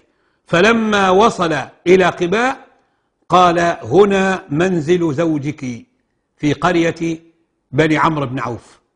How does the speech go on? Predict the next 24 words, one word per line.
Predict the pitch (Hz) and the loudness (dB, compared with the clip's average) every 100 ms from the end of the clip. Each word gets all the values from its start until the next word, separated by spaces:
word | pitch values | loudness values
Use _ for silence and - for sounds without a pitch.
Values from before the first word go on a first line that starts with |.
| _ _ | _ _
حيث | - 147 151 | -6 -4 -4
كان | - 170 | -6 -4
يقيم | 147 135 165 170 165 147 _ _ _ _ _ | -4 -4 -2 -2 -2 -8 _ _ _ _ _
زوجها | 123 165 151 151 151 156 - _ - | 0 0 0 -2 -4 -6 -12 _ -8
عبد | 123 131 | -6 -2
الله | 147 151 | -2 -2
بن | 139 | -4
عبد | 131 131 | -6 -6
الأسد | 156 - 139 | -8 -6 -8
أبو | 117 120 | -6 -8
سلمة | - 151 139 139 - _ _ - | -6 -6 -6 -8 -12 _ _ -8
رضي | 139 127 | -6 -4
الله | 131 135 117 | -4 -6 -6
عنهما. | 117 104 98 _ _ _ _ _ _ - | -12 -14 -18 _ _ _ _ _ _ -4
ثم | 170 185 | 0 2
أسلم | 254 - 196 | 2 0 -2
بعد | 180 170 | 0 0
ذلك | 160 202 190 | 0 0 0
كما | 175 170 | -2 -2
ذكرت | 151 190 170 | -2 -2 -2
آنفاً | 156 190 196 170 | -4 -4 -4 -6
عثمان | 143 147 180 170 | -8 -6 -6 -6
بن | 143 | -6
طلحة | 139 180 175 180 | -4 -4 -4 -8